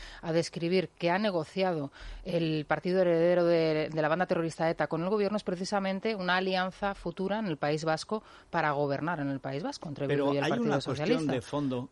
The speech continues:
Speaker 2: que, claro, el P P que está, tiene ahora un Sanedrín de lelos, a cuyo lado la República de los Tontos es el areópago. O sea,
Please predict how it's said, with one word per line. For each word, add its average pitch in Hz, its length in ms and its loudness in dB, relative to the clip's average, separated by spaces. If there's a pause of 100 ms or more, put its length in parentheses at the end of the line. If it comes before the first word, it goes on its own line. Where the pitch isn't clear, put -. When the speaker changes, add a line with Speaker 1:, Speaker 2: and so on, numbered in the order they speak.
Speaker 2:
que, - 180 -6
claro, 127 220 0
el 113 100 -8
P 131 160 -6
P 151 220 0
que - 80 -8
está, 123 440 -2 (120)
tiene 127 160 -4
ahora 110 280 -4
un 113 100 -8
Sanedrín 104 580 -6
de 85 80 -8
lelos, 92 580 -10
a - 60 -16
cuyo 90 220 -12
lado 104 180 -10
la 101 180 -10
República 104 540 -12
de 98 80 -10
los 92 260 -14
Tontos 127 540 -6 (260)
es - 200 -8
el 110 120 -10
areópago. 95 800 -12
O - 60 -20
sea, - 260 -12